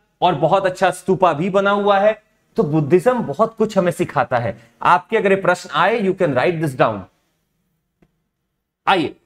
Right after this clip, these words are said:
आपने देख लिया है भज, थोड़ा सा आपको कार्ला के बारे में बता देते हैं। The Karla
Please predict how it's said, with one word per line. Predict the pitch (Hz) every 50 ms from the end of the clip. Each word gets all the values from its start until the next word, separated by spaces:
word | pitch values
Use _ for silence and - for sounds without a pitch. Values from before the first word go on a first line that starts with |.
| _ -
आपने | - 202 220 220 247 269
देख | 240 247 240 -
लिया | 214 233 240 247
है | 247 190 135
भज, | 127 208 262 254 - - - - _ _ _ -
थोड़ा | 262 277 277
सा | - 262 226
आपको | 208 208 - 226 214 - _ _ _ _ _ _ _ _ _ _ _ _ -
कार्ला | 233 220 208 214 220 233 226 220
के | 220 208
बारे | 185 185 180 180 180
में | 180 170
बता | 160 165 165 165 160
देते | 165 170 170 247
हैं। | 254 208
The | 247 -
Karla | - 240 220 226 240 262 262 302 320